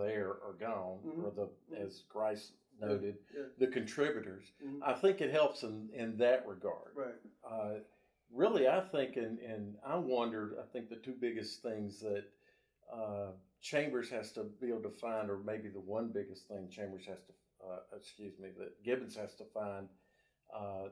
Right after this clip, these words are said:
Speaker 1: ability to take advantage of will be, uh, mistakes that are made in discipline. Um,
Speaker 2: Mm, yeah, they used to get a lot of penalties, but they could overcome them <laughs> so easily in the past.
Speaker 1: Exactly.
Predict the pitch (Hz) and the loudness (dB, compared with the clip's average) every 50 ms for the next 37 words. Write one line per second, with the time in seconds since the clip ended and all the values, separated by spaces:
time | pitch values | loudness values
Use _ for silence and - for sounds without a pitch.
0 | - 120 120 104 120 113 113 107 104 104 101 95 - 98 95 - - 120 104 - | -8 -8 -4 -2 0 0 2 0 0 -2 -4 -6 -6 -6 -8 -6 -4 -4 -4 -4
1 | - 120 95 107 110 123 127 117 104 104 - 110 101 98 98 98 95 - - _ | -4 -6 -2 0 2 2 2 2 -2 -4 -4 -4 -2 -2 -2 -2 -4 -6 -12 _
2 | _ _ _ _ - 110 113 113 110 110 113 110 107 104 101 104 - - 107 104 | _ _ _ _ -10 -6 -6 -6 -4 -2 -2 0 0 0 0 -2 -4 -8 -8 -8
3 | 95 92 92 95 92 92 92 - _ _ _ 117 110 - - - 120 110 107 - | -6 -6 -6 -6 -8 -8 -12 -18 _ _ _ -16 -14 -10 -6 -4 -4 -4 -4 -6
4 | - 101 101 98 98 98 95 90 92 90 85 101 101 - - - - - - - | -10 -10 -8 -6 -6 -6 -6 -6 -8 -8 -6 -6 -8 -8 -8 -12 -18 -20 -14 -10
5 | - 202 202 - - - - - - - - 139 135 135 131 123 123 123 - - | -8 -8 -8 -8 -12 -16 -16 -12 -8 -4 -4 -4 -4 -4 -6 -10 -12 -14 -16 -12
6 | 139 135 131 127 131 143 160 - 147 131 123 120 117 120 127 131 131 135 139 135 | -8 -6 -4 -4 -2 -4 -4 -6 -6 -8 -6 -4 -2 -2 0 0 0 -2 -2 -2
7 | 139 143 143 139 131 127 123 120 131 131 135 131 135 135 131 127 123 - - 160 | -2 -2 -2 -2 -4 -6 -8 -8 -8 -8 -8 -6 -6 -6 -6 -8 -8 -8 -8 -8
8 | 156 147 131 127 - - 160 160 160 160 143 131 135 135 139 135 127 127 127 127 | -8 -8 -8 -10 -10 -8 -8 -8 -6 -6 -6 -4 -2 -2 -4 -4 -4 -6 -8 -6
9 | 123 123 123 - 135 127 123 123 127 - - 180 151 135 123 135 143 143 143 135 | -6 -6 -6 -6 -4 -4 -4 -4 -8 -8 -4 0 0 0 2 4 6 6 6 6
10 | - - 113 110 110 110 113 127 | 4 4 4 6 8 8 8 6